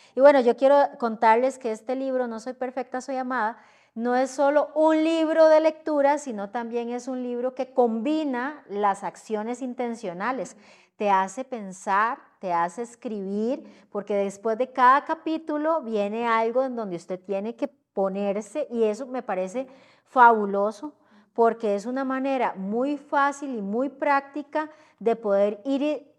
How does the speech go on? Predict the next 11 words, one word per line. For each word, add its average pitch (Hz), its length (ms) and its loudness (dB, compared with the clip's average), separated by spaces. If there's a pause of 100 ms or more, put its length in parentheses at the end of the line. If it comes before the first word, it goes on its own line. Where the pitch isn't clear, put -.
ir 277 420 -6
identificando 262 1160 -2
todas 208 380 -2
esas 285 340 -10
áreas, 294 500 -4
todas 202 280 -4
esas 247 280 -8
debilidades, 269 800 0
e 233 40 -8
incluso 196 420 -8
ver 262 240 -2